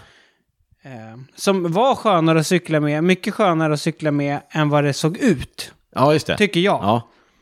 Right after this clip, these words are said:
Speaker 2: Inte, inte än ett normalt styre, men än vad det såg ut. Det kan jag ge
Speaker 1: Ja.
Speaker 2: dig.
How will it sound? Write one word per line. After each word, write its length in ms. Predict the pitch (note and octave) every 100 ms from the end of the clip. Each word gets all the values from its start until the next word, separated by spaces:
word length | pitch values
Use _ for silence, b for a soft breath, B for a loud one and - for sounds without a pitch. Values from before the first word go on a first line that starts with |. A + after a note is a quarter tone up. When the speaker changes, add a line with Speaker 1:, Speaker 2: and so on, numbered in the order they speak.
| b
Speaker 2:
Inte, 400 | A#2 G#2 E3+ D#3+
inte 260 | D3 C#3+ F#3+
än 140 | F3 E3
ett 140 | -
normalt 400 | D3+ C3 G2+ G2
styre, 380 | - G#2 A2+ - _ _
men 280 | - F3+ G#3+
än 140 | A3 F#3+
vad 120 | E3
det 60 |
såg 180 | - B2
ut. 260 | D3 - - _
Det 100 | -
kan 140 | D#3 E3
jag 180 | C#3+ A#2
ge 100 | E2+
Speaker 1:
Ja. 80 | F#3
Speaker 2:
dig. 120 | A3